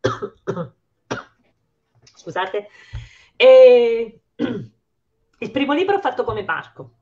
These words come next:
Lo scrissi prima tutto sul, su un quaderno,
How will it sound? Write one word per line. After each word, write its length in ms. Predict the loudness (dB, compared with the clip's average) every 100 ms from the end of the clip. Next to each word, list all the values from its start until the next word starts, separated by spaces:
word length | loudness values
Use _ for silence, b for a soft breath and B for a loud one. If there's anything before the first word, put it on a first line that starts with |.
| _ _ _ _ _ _ _ _ _
Lo 160 | -2 -2
scrissi 460 | -2 -8 -10 -12 -10
prima 280 | -8 -10
tutto 320 | -12 -16 -8 -8
sul, 880 | -8 -16 -14 -10 -10 -10 -14 -20 -20
su 220 | _ -20
un 60 | -14
quaderno, 640 | -14 -12 -14 -14 -16